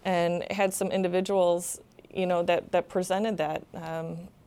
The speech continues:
uh, Sergeant Williams and Sergeant Leiter, Sergeant Schaefer from the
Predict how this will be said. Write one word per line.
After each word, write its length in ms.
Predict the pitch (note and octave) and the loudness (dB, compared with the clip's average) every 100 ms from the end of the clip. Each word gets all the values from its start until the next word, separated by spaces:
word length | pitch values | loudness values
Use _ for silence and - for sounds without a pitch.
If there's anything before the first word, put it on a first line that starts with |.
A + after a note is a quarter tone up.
| _ | _
uh, 240 | F3 D#3+ D#3+ | -10 -8 -6
Sergeant 380 | - E3+ E3 | 0 0 0
Williams 680 | D#3+ F3+ F#3 F3+ F#3 F#3 F3+ | 0 0 2 0 -2 -4 -4
and 320 | D#3+ D#3 D#3 | -4 -4 -6
Sergeant 360 | D#3 D#3+ D#3+ D3 | -2 -2 -2 0
Leiter, 560 | E3+ F3+ F3+ F3 F3 F3 | 0 2 2 2 2 0
Sergeant 340 | D#3+ D#3+ D#3 | -2 -2 -6
Schaefer 400 | - F#3 F3+ F3 | -2 -2 -2 -4
from 220 | F3 E3 | -4 -6
the 180 | D#3+ D3+ | -6 -6